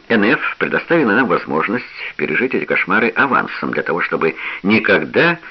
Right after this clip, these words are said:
не обратились они мрачной реальностью, как не реализуется убийство человека с Земли в одном из лучших рассказов англоамериканской фантастической литературы "Чудовище" Ван Вогта.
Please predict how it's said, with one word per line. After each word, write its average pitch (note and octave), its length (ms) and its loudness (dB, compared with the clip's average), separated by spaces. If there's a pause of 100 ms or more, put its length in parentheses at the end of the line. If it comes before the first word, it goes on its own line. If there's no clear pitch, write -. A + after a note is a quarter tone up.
(320)
не D2+ 120 0
обратились B2+ 540 0
они A#2 180 4
мрачной G#2+ 480 4
реальностью, A#1+ 720 -2 (540)
как - 220 -4
не F#2 200 4
реализуется E2+ 720 2
убийство D#2+ 440 0
человека E2 480 0
с C2 40 -6
Земли A2 380 -2 (320)
в - 80 -4
одном E2 240 2
из G#2+ 140 -2
лучших E2+ 320 0
рассказов D#2+ 540 -4
англоамериканской D2 840 -2
фантастической - 640 -8
литературы C3+ 540 -2
"Чудовище" - 840 0 (300)
Ван C#2 300 -4
Вогта. - 440 -8